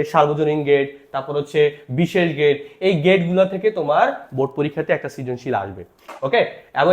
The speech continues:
এখানে তোমরা দেখতে পাবা যে হাফ এডার থেকে ফুল এডার বাস্তবায়ন খুবই হাইলাইটেড একটা টপিক, যেখান থেকে বারবার বোর্ড পরীক্ষার প্রশ্ন আসছে, হাফ এডার থেকে ফুল এডার কীভাবে বাস্তবায়ন করতে হয়, সত-, সত্যক সারণী দিয়ে প্রকাশ করা, এই জিনিসগুলো কিন্তু তোমার সৃজনশীলের জন্য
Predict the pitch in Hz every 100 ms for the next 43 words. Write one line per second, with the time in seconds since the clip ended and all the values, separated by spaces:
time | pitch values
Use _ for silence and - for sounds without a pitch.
0 | 180 190 190 190 190 180 180 180 175 170
1 | 160 160 147 156 165 165 175 165 175 160
2 | 160 156 143 143 135 131 180 190 214 208
3 | - _ _ 147 175 196 196 185 180 156
4 | 143 135 131 143 160 160 160 131 139 143
5 | 151 170 147 139 135 123 127 120 - 107
6 | - 104 127 123 131 127 139 135 131 123
7 | 123 123 120 117 113 110 110 104 107 104
8 | - - - _ - - 147 - 202 202
9 | 214 214 165 160 160 160 160 147 139 -
10 | 127 117 - 196 180 180 185 185 185 196
11 | 175 151 233 269 - _ - 190 175 165
12 | 156 147